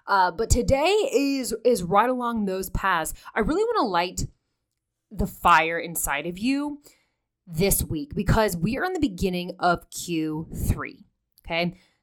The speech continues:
That means that we are in quarter three out of f-, total four quarters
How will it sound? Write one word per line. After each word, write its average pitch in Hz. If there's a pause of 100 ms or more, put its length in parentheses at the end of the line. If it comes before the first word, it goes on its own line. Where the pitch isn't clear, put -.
That 202
means 240
that 180
we 208
are 254
in 190
quarter 196
three 233 (600)
out 196
of 180 (280)
f-, - (120)
total 247
four 254
quarters 180